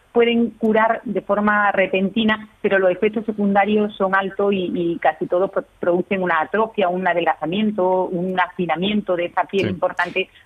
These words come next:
Speaker 1: pues porque no son los adecuados. O sea, que huya la gente de los productos milagros para el tratamiento de la psoriasis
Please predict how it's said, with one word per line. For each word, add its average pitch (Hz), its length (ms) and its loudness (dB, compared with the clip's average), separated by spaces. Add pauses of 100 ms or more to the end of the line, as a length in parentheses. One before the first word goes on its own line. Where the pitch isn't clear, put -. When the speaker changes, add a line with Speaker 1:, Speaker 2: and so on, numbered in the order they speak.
Speaker 1:
pues 185 120 0
porque 180 240 -2
no 175 140 0
son 180 140 0
los 156 140 4
adecuados. 170 520 0
O 160 60 -6
sea, 156 180 -2
que 160 240 0
huya 226 340 4
la 208 140 0
gente 190 320 -2
de 190 80 0
los 170 100 2
productos 170 440 -4
milagros 180 360 0
para 170 140 -2
el 156 80 -6
tratamiento 165 420 -4
de 180 80 2
la 170 140 0
psoriasis 180 480 -2